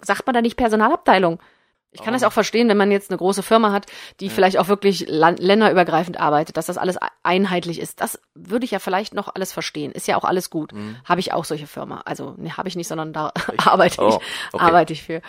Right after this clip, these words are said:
Speaker 1: Aber das, das stört mich ja noch nicht mal, ne? Aber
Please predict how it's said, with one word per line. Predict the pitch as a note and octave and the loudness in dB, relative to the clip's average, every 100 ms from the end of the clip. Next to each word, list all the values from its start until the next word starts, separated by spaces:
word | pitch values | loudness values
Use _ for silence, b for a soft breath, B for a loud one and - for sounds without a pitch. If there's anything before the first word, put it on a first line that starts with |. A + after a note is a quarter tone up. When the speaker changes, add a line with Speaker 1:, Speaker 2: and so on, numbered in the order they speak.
| B B B | B B B
Speaker 1:
Aber | - F#3 E3+ D#3+ - _ - | 0 4 4 2 -2 _ -4
das, | G3 | -2
das | - G3+ | -2 2
stört | A3+ B3 | 2 2
mich | A3+ | 0
ja | E3+ | -2
noch | |
nicht | D#3+ D#3+ | -2 -6
mal, | D#3 D3 | -10 -8
ne? | E3+ A3+ B B B - | -6 -8 B B B -14
Aber | F3 F3+ | -8 -8